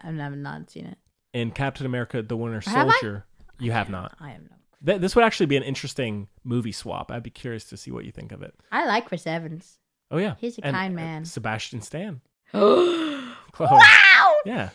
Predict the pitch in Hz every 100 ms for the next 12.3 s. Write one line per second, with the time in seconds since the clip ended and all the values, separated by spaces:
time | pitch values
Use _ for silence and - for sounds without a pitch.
0 | _ _ _ _ _ _ _ _ - 240
1 | 269 320 - 392 330 - 240 220 208 196
2 | 208 - _ _ _ _ _ _ _ _
3 | _ _ _ _ _ _ _ _ _ _
4 | - 180 185 - 220 240 _ _ _ _
5 | _ _ _ _ _ - 101 90 85 _
6 | _ _ _ _ _ _ _ 180 180 _
7 | _ _ _ _ - 120 117 110 113 135
8 | 123 139 131 131 131 135 123 - _ 139
9 | 127 127 165 175 143 123 120 123 117 113
10 | 113 - 104 117 117 123 117 120 143 151
11 | 131 113 101 - 131 - 147 - 113 139
12 | 143 - -